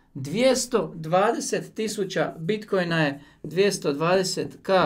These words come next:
Bitcoina je prebačeno na mjenjačnice. I ko prati ovakve podatke, onaj ko je unutra, onaj ko prati sto posto, njemu je lako nekada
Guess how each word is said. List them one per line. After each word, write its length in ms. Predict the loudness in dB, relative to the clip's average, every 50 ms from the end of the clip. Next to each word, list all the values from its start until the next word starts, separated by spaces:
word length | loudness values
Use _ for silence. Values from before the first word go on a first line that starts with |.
| 2 -2 -8 -18 _ -14
Bitcoina 720 | -6 -2 -2 -2 -2 -2 -2 -2 0 0 0 -2 -2 -4 -10 -18 -18 -10
je 240 | -4 -4 -4 -4 -2
prebačeno 800 | -2 0 0 2 4 2 2 2 0 -2 -4 -2 -2 -2 -4 -6 -10 -14 -8
na 360 | -4 0 2 2 2 0 -2 -12 -16 -8
mjenjačnice. 800 | -2 0 2 2 4 4 2 2 0 -2 -6 -8 -8 -8 -12 -14 -12 -12
I 140 | -12 -4
ko 220 | 2 4 4 4 4
prati 320 | 2 2 2 2 2 0
ovakve 400 | 2 2 2 2 2 0 -4 -4
podatke, 520 | -2 -2 -2 0 -2 -2 -4 -6 -10 -10 -12 -12 -18 -20 -20 -20 -20 -20 -18 -10 -6
onaj 280 | -4 -2 -2 -2 -4 -4 -6 -8 -8 -8
ko 140 | -4 0 0
je 120 | 0 0 0
unutra, 600 | -2 0 0 2 2 0 0 0 -2 -2 -2 -4
onaj 260 | -4 -2 -2 -4 -4
ko 100 | -6 -6
prati 320 | -4 -2 -2 -2 -2 -4 -8
sto 220 | -2 2 2 2 2
posto, 420 | 2 0 0 0 0 -4 -6 -8 -8 -10 -12 -4 -2
njemu 260 | 0 0 2 2 2
je 60 | 2
lako 360 | 4 4 4 4 2 -2 -4
nekada 560 | -4 -4 -4 -4 -4 -2 0 0 -2 -2 -4